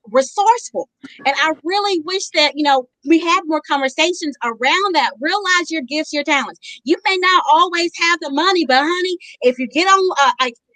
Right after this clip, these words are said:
like King, like, he, you know, he's all buff, but I, I'm sure at some point it was just, "I wanna take care of my body. I wanna make sure that I, my, my,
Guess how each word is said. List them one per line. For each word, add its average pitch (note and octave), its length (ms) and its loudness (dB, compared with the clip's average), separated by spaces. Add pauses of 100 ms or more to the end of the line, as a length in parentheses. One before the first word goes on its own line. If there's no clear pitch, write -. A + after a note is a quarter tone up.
(180)
like D#4+ 300 2
King, G#4 440 -2
like, B3+ 180 2
he, F#4 280 -4
you D#4+ 80 -2
know, F4 260 2
he's F#4 200 0 (160)
all G4 160 2
buff, G4 280 2 (100)
but D#4+ 140 4
I, D#4 200 2
I'm D#4 140 0
sure F#4+ 420 -2 (100)
at D4 100 -2
some F4+ 280 -4
point F4+ 320 -2
it D4+ 60 -4
was D4 140 -4
just, D4 220 -2 (300)
"I C#4+ 100 2
wanna E4+ 240 -2
take C#4+ 160 -2
care B3+ 160 0
of A3 80 -8
my G3+ 100 -4
body. F#3 280 -8 (480)
I D4+ 180 4
wanna E4+ 240 2
make C#4+ 220 0
sure C#4+ 200 0
that A#3+ 140 -2 (160)
I, D4 320 2
my, C4 180 0 (160)
my, C#4+ 140 0